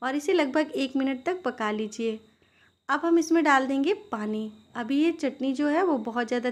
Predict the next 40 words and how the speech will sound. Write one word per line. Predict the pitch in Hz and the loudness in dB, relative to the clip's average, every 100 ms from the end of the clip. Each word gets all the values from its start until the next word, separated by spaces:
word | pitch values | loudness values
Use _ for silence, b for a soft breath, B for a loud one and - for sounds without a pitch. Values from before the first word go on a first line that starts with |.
| 247 | -2
थिक | 320 330 | -2 0
है, | 320 | 0
तो | 359 349 | 0 -2
थोड़ा | 330 262 247 | -2 -2 -2
सा | 262 | -4
पानी | 254 220 247 | -2 -2 0
डाल | 269 247 240 | 2 2 0
करके | 247 240 254 | -4 -4 -4
हम | 240 | -4
इसे | 240 247 | -4 -6
पतला | 220 202 233 254 | -6 -4 -4 -4
करेंगे | 254 254 254 339 | -4 -2 0 2
और | 370 - | 2 0
पकाएंगे। | 214 196 190 190 202 196 196 b b b b b b - | -4 -2 -4 -4 -4 -6 -10 b b b b b b -10
ये | 233 | -8
देखिए, | 233 - 403 | -6 -2 0
लगभग | 349 240 220 247 339 - _ | 0 -2 -2 0 -2 -4 _
चार | - 233 220 | -2 0 0
से | 277 | -2
पाँच | 277 269 269 | 0 0 -2
चम्मच | - 254 254 285 269 | -2 0 2 0 0
मैंने | 247 | 0
इसमें | 247 247 254 | 0 -2 -2
पानी | 247 208 226 | 0 0 0
डाला | 247 233 233 | 0 0 0
हुआ | 233 233 | 0 0
है। | 233 320 - - | 0 -2 -6 -6
अब | 226 | 0
आप | 247 247 | 0 0
इसकी | 247 - 254 | -4 -6 -4
कंसिस्टेंसी | 247 233 240 - 247 240 294 | -2 -4 -6 -6 -4 -2 0
देख | 247 240 | 2 2
सकते | - 254 - 254 | 0 -8 -6 -2
हैं, | 277 339 | -2 0
अच्छे | 247 247 - 294 | -4 -4 -4 -2
से | 302 | 0
मिक्स | 277 220 - | 0 -2 -6
कर | 247 254 | -4 -2
देना | 233 247 247 | 0 0 2
है। | 254 | 0